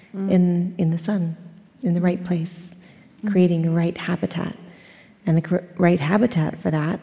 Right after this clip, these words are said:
Speaker 2: for all human flourishing, right,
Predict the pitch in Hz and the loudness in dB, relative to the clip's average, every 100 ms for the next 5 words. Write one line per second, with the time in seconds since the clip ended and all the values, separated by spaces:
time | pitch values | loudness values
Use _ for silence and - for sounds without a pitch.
0 | - - 170 170 - - - _ 190 175 | -8 -2 -2 -2 -8 -20 -20 _ 0 2
1 | 170 190 175 170 185 202 226 - 170 170 | 4 4 4 4 2 4 2 2 0 0
2 | 170 190 240 - | 0 0 -2 -6